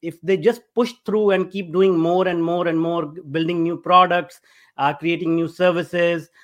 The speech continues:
uh, reaching out to, uh, new markets. But n-, they, if they, if you don't focus on the people aspect,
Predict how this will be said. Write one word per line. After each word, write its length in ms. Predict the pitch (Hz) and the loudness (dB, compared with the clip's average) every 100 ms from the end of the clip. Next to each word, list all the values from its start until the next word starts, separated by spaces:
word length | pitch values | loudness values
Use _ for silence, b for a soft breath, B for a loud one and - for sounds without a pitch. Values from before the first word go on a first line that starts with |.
| b - | b -2
uh, 320 | 139 143 147 | 2 2 2
reaching 300 | 160 160 170 | -2 -4 0
out 320 | 165 160 160 - | 4 4 0 -6
to, 280 | 170 165 160 | -4 -2 -2
uh, 100 | 151 | -2
new 340 | 147 151 160 170 | -2 0 -2 -2
markets. 600 | 156 160 170 165 170 - _ _ _ | 0 -2 -2 -6 -6 -12 _ _ _
But 380 | 120 254 208 - _ _ _ _ _ | 2 4 4 0 _ _ _ _ _
n-, 180 | 156 165 - | -10 -10 -6
they, 140 | 151 | -4
if 260 | 185 170 165 | -4 -6 -6
they, 80 | 190 | -6
if 180 | 165 | -6
you 80 | 185 | -4
don't 240 | 160 208 233 | 0 0 2
focus 420 | 214 208 208 208 | 0 0 -2 0
on 360 | 208 202 202 | 0 2 0
the 80 | 180 | -4
people 340 | 170 190 214 214 | -6 -2 2 4
aspect, 440 | 202 - 220 | 2 0 -6